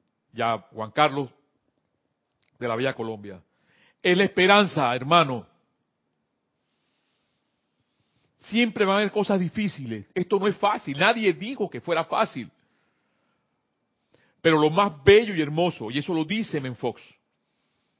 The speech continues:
es que podemos cambiar nuestras vidas, cambiar nuestros pensamientos.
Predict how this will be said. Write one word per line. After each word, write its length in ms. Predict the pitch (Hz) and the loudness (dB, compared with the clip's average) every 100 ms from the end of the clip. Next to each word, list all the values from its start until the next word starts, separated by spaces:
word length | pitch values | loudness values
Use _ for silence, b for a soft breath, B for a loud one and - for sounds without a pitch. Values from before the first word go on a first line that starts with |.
| _ _ _ | _ _ _
es 120 | - | -8
que 120 | 151 170 | -6 -6
podemos 520 | 131 139 147 151 - | -2 -2 -2 -6 -10
cambiar 680 | - 113 110 139 175 185 156 | -12 -12 -10 -2 2 2 0
nuestras 320 | 131 110 104 | -12 -12 -12
vidas, 320 | 107 104 95 - | -12 -12 -14 -6
cambiar 600 | 143 143 147 214 226 190 | -4 -4 -6 -6 -4 -4
nuestros 260 | 180 156 | -6 -6
pensamientos. 840 | - 135 120 131 160 208 175 110 | -6 -8 -4 -4 0 0 -2 -8